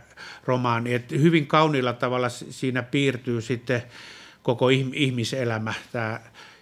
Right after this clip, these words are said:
tota, ja sitten, mut siinä on yhteiskunnallisesti kiinnostavia teemoja, erityisesti tää Dreyfus-juttu, jossa siis tätä, ö, armeijan upseeri Dreyfusta, joka oli juutalainen, syytettiin,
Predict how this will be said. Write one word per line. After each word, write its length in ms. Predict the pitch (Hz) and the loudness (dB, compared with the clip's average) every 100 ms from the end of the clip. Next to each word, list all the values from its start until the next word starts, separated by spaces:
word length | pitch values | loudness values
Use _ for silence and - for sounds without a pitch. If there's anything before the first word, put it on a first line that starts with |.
| - - - - | -18 -18 -18 -10
tota, 380 | 120 113 113 110 - - - - - - - | -8 -4 -4 -6 -10 -20 -20 -20 -20 -10 0
ja 100 | 156 | 2
sitten, 320 | 175 170 165 | 2 0 -2
mut 100 | 151 | -2
siinä 180 | 139 117 | 0 2
on 60 | |
yhteiskunnallisesti 760 | 139 143 143 - 131 127 120 131 | 0 4 2 2 -2 -2 -4 -6
kiinnostavia 640 | - 127 123 117 127 123 | -4 -2 -2 -2 0 2
teemoja, 400 | 120 127 120 123 | 2 2 2 4
erityisesti 380 | 143 160 151 - - | 4 2 -4 -10 -2
tää 180 | 139 | 0
Dreyfus-juttu, 1200 | 127 143 139 110 - - - - - 113 107 - 107 | 0 -2 -2 -6 -8 -16 -20 -20 -8 -6 -6 -6 -4
jossa 300 | 107 - 110 | -4 -6 -6
siis 300 | 123 117 113 | -2 -4 0
tätä, 420 | 151 156 147 151 - - - - - | 2 4 4 2 -10 -20 -20 -20 0
ö, 280 | 170 156 147 131 | 6 8 6 4
armeijan 400 | 151 143 143 139 | 2 2 4 2
upseeri 460 | 139 - 147 135 139 | 2 0 2 4 2
Dreyfusta, 460 | 147 139 135 - 127 | 2 0 0 -2 0
joka 200 | 123 131 | 4 4
oli 140 | 127 | 4
juutalainen, 520 | 131 131 131 123 123 | 2 2 2 2 0
syytettiin, 680 | 120 127 117 117 - 120 | -2 -4 -2 -6 -2 -4